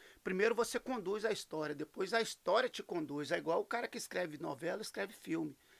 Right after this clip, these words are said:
Eu tenho certeza que é a mesma coisa. Começa com uma ideia, igual Judas. Judas era outra ideia, outro final, assim como Rainha também. Mas a, a, a...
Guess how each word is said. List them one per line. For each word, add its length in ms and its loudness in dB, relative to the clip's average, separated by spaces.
Eu 80 0
tenho 180 -2
certeza 400 2
que 60 -4
é 40 -2
a 20 -4
mesma 220 -4
coisa. 360 -4
Começa 340 2
com 100 -2
uma 100 6
ideia, 380 4
igual 300 8
Judas. 380 2
Judas 520 -2
era 220 8
outra 340 6
ideia, 380 6
outro 280 2
final, 720 0
assim 240 -4
como 220 -2
Rainha 340 2
também. 480 -2
Mas 340 -2
a, 100 8
a, 480 2
a... 60 -6